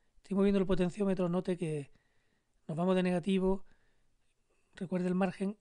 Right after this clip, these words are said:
lo que trato de explicar es que la señal que vamos a recibir no es inmediata, sino que tendría un retardo aproximadamente de medio segundo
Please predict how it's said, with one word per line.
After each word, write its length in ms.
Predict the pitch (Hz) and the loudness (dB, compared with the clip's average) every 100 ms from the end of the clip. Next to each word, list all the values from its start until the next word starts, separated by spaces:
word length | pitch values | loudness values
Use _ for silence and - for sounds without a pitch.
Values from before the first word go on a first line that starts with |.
| - | -4
lo 140 | 185 | -4
que 260 | 180 175 170 | -2 -2 -2
trato 280 | - 196 226 | 0 2 2
de 80 | 214 | 0
explicar 400 | 220 202 208 208 | 0 0 2 0
es 120 | 190 | -2
que 140 | 202 | -2
la 100 | 185 | -2
señal 520 | 180 180 185 196 190 | 0 0 2 2 0
que 180 | - 185 | -4 -2
vamos 360 | 175 185 180 190 | 0 0 0 -2
a 120 | 180 | -2
recibir 400 | 170 160 190 180 | -2 -2 0 2
no 100 | 180 | 2
es 100 | - | 0
inmediata, 600 | 190 180 196 190 220 - - _ _ _ - | 0 2 2 0 -2 -4 -20 _ _ _ -12
sino 240 | - 185 | -2 -2
que 100 | 175 | 0
tendría 300 | 170 170 180 | -2 0 0
un 80 | 180 | 2
retardo 520 | 185 190 202 220 - - | 2 2 2 -2 -4 -12
aproximadamente 1040 | 190 - 147 147 156 190 190 - 226 - - _ _ _ _ _ | -8 -6 -6 -4 0 0 0 0 0 0 -20 _ _ _ _ _
de 320 | 175 156 170 156 | -8 -4 -4 -4
medio 280 | 151 156 | -4 -6
segundo 600 | - 175 214 208 220 415 | -6 -2 0 2 0 -4